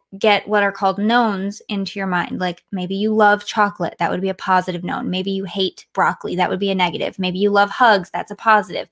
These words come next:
Maybe you don't like, you know, being kicked. I don't know. <laughs> God, that's terrible. Those, but positive and negative knowns will start to accumulate in the mind, so that when you turn around eight,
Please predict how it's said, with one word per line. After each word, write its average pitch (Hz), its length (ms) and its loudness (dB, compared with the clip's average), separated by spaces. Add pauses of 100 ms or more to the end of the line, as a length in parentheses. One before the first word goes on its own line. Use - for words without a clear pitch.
(380)
Maybe 190 200 -4
you 196 340 -2
don't 185 240 -2
like, 190 340 0 (380)
you 190 140 -2
know, 175 160 -2
being 185 260 -2
kicked. - 320 -4
I 190 80 2
don't 190 120 4
know. - 120 4 (120)
<laughs> - 120 -18
God, 285 300 4 (380)
that's 269 280 0
terrible. 233 460 4 (480)
Those, 262 360 6
but 254 220 4
positive 285 480 4
and 262 80 2
negative 240 320 2
knowns 202 320 0
will 208 80 -6
start 202 260 0
to 220 100 -4
accumulate 196 420 -6
in 190 100 -4
the 190 60 -4
mind, - 260 -6
so 294 320 2
that 190 320 0
when 202 180 -4
you 208 120 -2
turn 294 340 0
around 185 340 -2 (160)
eight, 185 200 -8